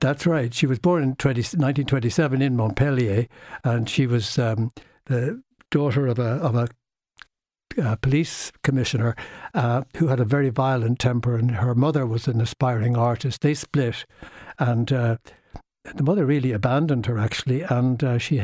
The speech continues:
she was brought up mostly by her grandmother. But she was only thirteen, actually, when the Nazis marched into Paris. And her mother and sister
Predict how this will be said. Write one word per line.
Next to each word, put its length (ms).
she 140
was 120
brought 240
up 160
mostly 360
by 160
her 160
grandmother. 580
But 120
she 60
was 80
only 180
thirteen, 560
actually, 300
when 160
the 60
Nazis 640
marched 340
into 240
Paris. 560
And 360
her 200
mother 260
and 140
sister 560